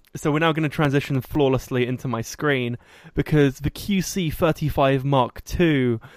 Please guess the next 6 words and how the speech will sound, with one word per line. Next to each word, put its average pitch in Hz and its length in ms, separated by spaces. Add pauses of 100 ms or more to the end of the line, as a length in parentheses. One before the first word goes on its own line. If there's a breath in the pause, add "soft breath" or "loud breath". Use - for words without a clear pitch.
(200 loud breath)
come 156 280
with 135 220
Google 160 340
Assistant 135 580
built 139 320
in. 143 300